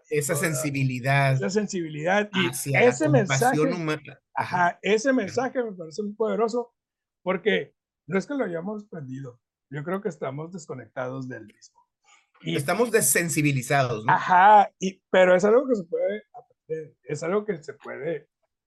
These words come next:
Speaker 1: volver a sentir. Esa
Speaker 2: Palpar,
Speaker 1: falta de
Speaker 2: sí,
Speaker 1: empatía
Speaker 2: totalmente.
Speaker 1: no es nada más que no creer,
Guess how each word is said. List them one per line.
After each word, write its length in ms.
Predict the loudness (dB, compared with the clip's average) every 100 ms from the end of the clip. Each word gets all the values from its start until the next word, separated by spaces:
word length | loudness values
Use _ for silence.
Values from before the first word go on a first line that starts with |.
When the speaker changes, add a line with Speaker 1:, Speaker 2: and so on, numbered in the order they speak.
| _ _ _ _ _ _ _
Speaker 1:
volver 760 | -16 -8 -8 -8 -8 0 0 0
a 80 | -4
sentir. 560 | -10 -16 -14 -12 -10 -8
Esa 220 | -6 -4
Speaker 2:
Palpar, 120 | -4
Speaker 1:
falta 180 | -2 -2
de 100 | -2
Speaker 2:
sí, 80 | -2
Speaker 1:
empatía 500 | -6 -4 0 0 0
Speaker 2:
totalmente. 540 | -2 -2 -2 -4 -12 -8
Speaker 1:
no 140 | -2
es 140 | -2 0
nada 280 | 2 2
más 320 | 0 -2 -4 -6
que 220 | -10 -10
no 240 | -12 -12 -10
creer, 340 | -10 -10 -14